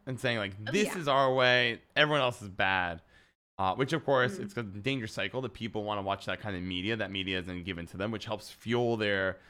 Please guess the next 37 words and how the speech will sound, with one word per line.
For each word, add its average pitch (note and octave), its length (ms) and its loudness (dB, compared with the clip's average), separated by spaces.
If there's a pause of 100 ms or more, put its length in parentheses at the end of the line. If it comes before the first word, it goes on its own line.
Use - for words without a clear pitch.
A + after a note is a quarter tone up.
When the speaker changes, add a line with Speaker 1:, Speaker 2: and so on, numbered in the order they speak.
(380)
Speaker 1:
uh, G2+ 320 6
initial A#2 340 -2
belief G2+ 260 -6
to G#2+ 80 -4
wanna, G2 220 -2
like, F#2 180 -2
have F#2+ 300 0
this F#2+ 180 -10
inflammatory G2+ 640 -6
aspect. E2+ 600 -4 (480)
You B2+ 80 -2
know, G#2+ 120 -2
keep C#3 200 0
on C3 140 2
going B2 220 2
and A#2+ 100 -2
going A#2 200 2
and G2+ 120 -4
going. G#2 480 2 (920)
Uh, G2 300 0
does A#2 180 -8
that, F#3+ 220 -4 (340)
tell F#3 100 0
me A3 120 0
about D#3 240 2
that B2+ 140 2
in A2+ 80 -6
South G#2+ 200 0
Africa. A#2 260 -2
Is G2+ 80 -4
that C#3+ 120 0
a C3 40 -4
trend D#3+ 640 -4
there C3+ 240 -2
too, A#3 440 -6
or? F2+ 360 -4 (960)
Uh, G2 200 -2